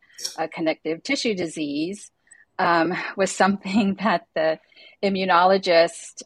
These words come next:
um, you know, had diagnosed. Uh, she wasn't completely convinced that it was, uh, one of the forms of lupus. And at the time, um,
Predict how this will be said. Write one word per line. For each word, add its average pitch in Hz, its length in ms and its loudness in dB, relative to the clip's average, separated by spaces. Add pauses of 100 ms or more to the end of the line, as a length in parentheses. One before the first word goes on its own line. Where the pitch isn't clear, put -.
um, 156 600 -2 (840)
you 202 100 -10
know, 190 60 -6
had 175 220 -2
diagnosed. 160 920 -2
Uh, 147 220 -2
she - 240 -8
wasn't 156 540 -2
completely 160 500 -6
convinced 151 640 -4
that 131 220 -2
it 160 160 -4
was, 151 400 -4
uh, 147 260 -2
one 160 240 -2
of 151 140 -4
the 151 100 -2
forms 156 400 -4
of 147 140 -6
lupus. 143 680 -2 (580)
And 170 160 0
at 165 140 4
the 151 80 4
time, 185 880 4 (120)
um, 156 640 0